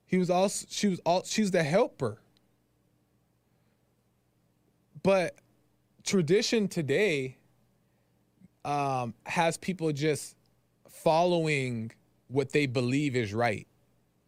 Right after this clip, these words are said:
"Get into the kitchen, woman. Make me that meal." But why? Why do I have to do that?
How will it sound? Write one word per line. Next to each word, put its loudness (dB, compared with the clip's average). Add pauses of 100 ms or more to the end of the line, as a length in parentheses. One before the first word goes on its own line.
(400)
"Get 4
into 4
the 6
kitchen, 0
woman. -2 (2000)
Make 2
me 2
that 2
meal." 0 (1400)
But 2
why? 2
Why 2
do 2
I 2
have -2
to -4
do -2
that? -2